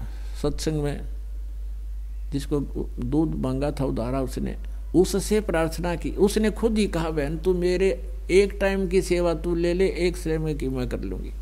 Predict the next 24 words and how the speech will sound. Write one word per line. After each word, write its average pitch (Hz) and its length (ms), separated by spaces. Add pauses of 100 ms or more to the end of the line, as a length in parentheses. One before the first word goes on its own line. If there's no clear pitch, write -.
(840)
क्योंकि 156 220
वो 170 100
संत 160 320
महीना 147 360
दो 156 200
महीने 147 260
वहाँ 139 160 (100)
रुका 147 360
करते 113 360
थे। - 180 (2250)
और 135 140
ऐसे 156 280
घर 127 220
होते 127 400
थे 139 60
पन्द्रह 139 360
बीस 139 280 (380)
उपदेशियों 135 640
के। - 360 (640)
तो 175 80
उस 190 120
बहन 165 340
ने 190 200
फिर 185 340